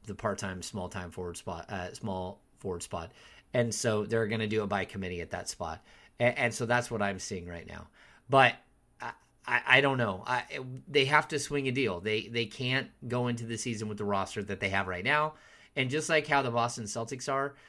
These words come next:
if the Kings get rid of Rudy Gay, they have no second scorer at all.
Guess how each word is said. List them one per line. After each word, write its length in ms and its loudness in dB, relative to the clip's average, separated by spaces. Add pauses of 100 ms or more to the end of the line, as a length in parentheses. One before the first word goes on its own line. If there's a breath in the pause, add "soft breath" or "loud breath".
(240 soft breath)
if 160 4
the 100 0
Kings 320 -6
get 180 2
rid 180 0
of 160 -2
Rudy 240 0
Gay, 400 0 (800)
they 160 6
have 400 2
no 240 0
second 380 -6
scorer 400 -6 (360)
at 220 2
all. 340 -6